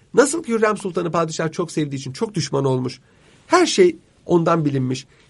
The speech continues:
Kimse padişahı tenkit edememiş. Padişaha izafe edeceği kabahatleri de Hürrem Sultan'a yüklemişse aynı şey İbrahim Paşa için de olmuş. Her olup bitenden İbrahim Paşa sorumlu tutulmuş muhalifler tarafından. Peki İbrahim Paşa buna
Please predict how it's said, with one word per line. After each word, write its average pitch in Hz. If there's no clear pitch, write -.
Kimse 269
padişahı 202
tenkit 185
edememiş. 170
Padişaha 202
izafe 185
edeceği 170
kabahatleri 170
de 151
Hürrem 170
Sultan'a 139
yüklemişse 127
aynı 214
şey 226
İbrahim 196
Paşa 135
için 101
de 104
olmuş. 170
Her 302
olup 214
bitenden 185
İbrahim 190
Paşa 147
sorumlu 110
tutulmuş 107
muhalifler 135
tarafından. 113
Peki 226
İbrahim 240
Paşa 220
buna 214